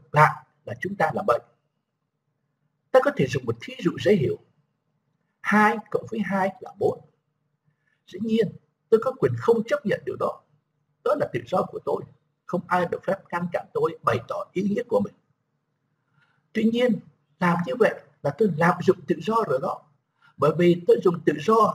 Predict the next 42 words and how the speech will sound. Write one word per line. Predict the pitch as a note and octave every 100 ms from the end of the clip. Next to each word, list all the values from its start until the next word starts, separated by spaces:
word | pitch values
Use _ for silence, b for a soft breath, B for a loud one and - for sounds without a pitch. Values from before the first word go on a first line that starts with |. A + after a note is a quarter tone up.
| -
để | D#3 -
quả | - A2+ -
quyết | C#4 D4 _
một | C#3+ C#3
điều | C#3+ C3+ -
trái | - G3+ C4+ B3+
ngược | - -
với | A3+
sự | - -
thật | - - -
của | A#2
lý | G#3+
trí. | G#3+ B3 - _ _ _ _ _ _ _ _ _ _ b b
Một | D3+ D#3
khi | A#3+ -
tôi | B3+
không | B3+ A#3
làm | G3+ C3 -
theo | G3 G3
lý | A#3
trí, | - A#3 - _ _ _ -
thì | D3
tôi | A3
đi | -
ngược | G#3+ F3+ -
với | A#3
bản | - -
tính | A3 A#3
con | G3+ F3
người | - -
của | -
tôi. | D#3 D#3+ - _ _ _ _ _ _ _ _ _ _ _ _ _ _
Một | - A#2
cách | A#3
tương | F#3 F3+
tự | F3 -
như | D3 C#3
vậy, | - - _ _ _ _ _ _ _ _
bản | - - -
tính | C4
con | C4 B3+
người | F#3 D3+